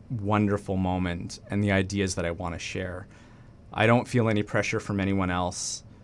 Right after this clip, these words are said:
I don't have to deliver anything to anyone. It's, it's done on my own time. One of the challenges is editing.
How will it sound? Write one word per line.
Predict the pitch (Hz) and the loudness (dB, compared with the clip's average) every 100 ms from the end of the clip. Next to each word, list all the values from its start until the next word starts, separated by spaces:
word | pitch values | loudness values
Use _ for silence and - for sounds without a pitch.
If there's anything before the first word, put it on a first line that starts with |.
| - - - | -20 -12 0
I | 107 | 0
don't | 110 | 2
have | 113 101 - | 4 2 2
to | 101 | -2
deliver | 92 - 104 104 98 95 | -2 -2 0 0 0 0
anything | 98 95 95 92 | -2 -2 -4 -4
to | 90 | -4
anyone. | 98 95 90 90 | -2 -2 -2 -4
It's, | 87 - - | -6 -8 -8
it's | - - | -10 -4
done | 123 123 | 2 4
on | 131 | 4
my | 113 104 | 4 4
own | 98 98 | 2 0
time. | - 101 85 92 - - - - - - - - - - - - - - - 123 | 0 0 0 -4 -14 -20 -20 -20 -20 -20 -20 -20 -20 -20 -20 -20 -20 -20 -8 4
One | 120 | 6
of | 143 | 8
the | 139 | 6
challenges | 123 110 127 131 113 | 4 4 4 2 0
is | 98 | 0
editing. | 107 104 127 170 | 0 2 2 0